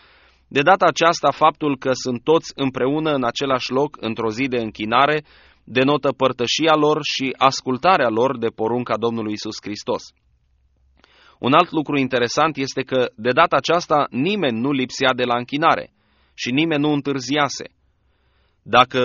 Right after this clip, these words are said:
în zilele ce au urmat învierii Domnului Isus Hristos observăm adesea că o parte dintre ucenici lipseau de la întâlnirea cu toți ceilalți și în momente cruciale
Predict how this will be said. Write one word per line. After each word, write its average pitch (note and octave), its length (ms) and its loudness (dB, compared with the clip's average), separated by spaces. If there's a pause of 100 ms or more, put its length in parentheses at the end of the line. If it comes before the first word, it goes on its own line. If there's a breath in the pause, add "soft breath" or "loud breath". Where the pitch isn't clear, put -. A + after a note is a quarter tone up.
(140)
în A#2+ 160 -4
zilele D3 420 0
ce C3 140 -4
au B2 140 2
urmat A#2+ 360 0
învierii A#2+ 380 -4
Domnului B2 340 -2
Isus C3 300 -6
Hristos C3 420 -4 (460 soft breath)
observăm C3+ 540 0
adesea C#3 580 2
că B2+ 180 -4 (400)
o - 60 0
parte C#3 340 2
dintre B2 280 -6
ucenici B2 540 -4
lipseau C3 580 2
de A#2+ 100 -4
la G#2 340 -2
întâlnirea A#2 640 -2
cu A2+ 100 -10
toți B2 260 -6
ceilalți A#2 580 -4 (400 soft breath)
și - 200 -2
în A#2+ 340 0
momente C#3 500 -2
cruciale C#3 800 -2